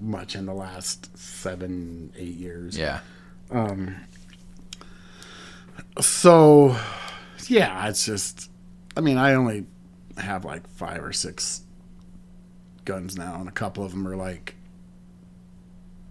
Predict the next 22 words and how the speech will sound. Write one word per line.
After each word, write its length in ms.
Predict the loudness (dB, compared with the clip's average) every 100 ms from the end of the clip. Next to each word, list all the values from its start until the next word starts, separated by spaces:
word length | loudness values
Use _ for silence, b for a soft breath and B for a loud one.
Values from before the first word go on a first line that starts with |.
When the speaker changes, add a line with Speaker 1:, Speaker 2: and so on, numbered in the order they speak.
| -20 -20 -12 -4
Speaker 1:
older, 460 | -2 -2 -2 -4
like, 480 | -4 -6 -8 -10 -12
you 80 | -10
know, 280 | -10 -10 -12 -8
World 280 | -4 -4 -4
War 200 | -6 -6
One 560 | -6 -6 -6 -6 -6 -6
military 600 | -6 -4 -6 -4 -4 -4
type 260 | -6 -8 -6
guns 320 | -4 -4 -6
that 80 | -4
aren't 200 | -6 -6
really 200 | -6 -4
worth 240 | -2 -2
much. 220 | -2 -2
They're 120 | -4 -6
just 220 | -8 -4
cool 180 | -2 2
to 60 |
me. 320 | 4 4 2 -2
Speaker 2:
That's 200 | -4 -4
cool. 260 | -4 -6 -8